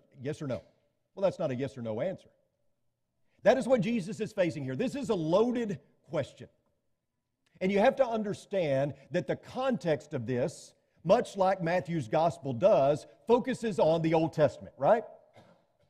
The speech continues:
You see several times Jesus reiterating what was said in the Old Testament in a different way in the New Testament, right? This is no different. The context of Matthew chapter nineteen is a reference to the Old Testament.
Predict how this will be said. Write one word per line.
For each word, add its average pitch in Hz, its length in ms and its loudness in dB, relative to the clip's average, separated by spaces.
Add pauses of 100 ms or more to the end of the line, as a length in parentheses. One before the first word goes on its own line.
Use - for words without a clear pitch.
You 196 120 0
see 214 240 2
several 247 500 2
times 160 440 0
Jesus 202 480 0
reiterating 170 760 2
what 180 220 -2
was 165 140 -6
said 214 260 0
in 185 80 0
the 160 140 -2
Old 247 320 2
Testament 143 600 -2 (200)
in 190 100 0
a 170 60 2
different 226 420 -4
way 156 500 0 (140)
in 180 140 -4
the 185 60 0
New 202 160 0
Testament, 107 500 -6
right? 190 260 -2 (300)
This 247 160 -4
is 214 120 -4
no 165 120 4
different. 127 380 -4 (200)
The 147 80 -10
context 208 480 2
of 165 60 -6
Matthew 175 320 -2
chapter 180 380 -4
nineteen 156 440 -4
is 170 140 -4
a 165 40 -4
reference 175 480 -2
to 170 80 -8
the 156 120 0
Old 180 180 -2
Testament. 214 460 -6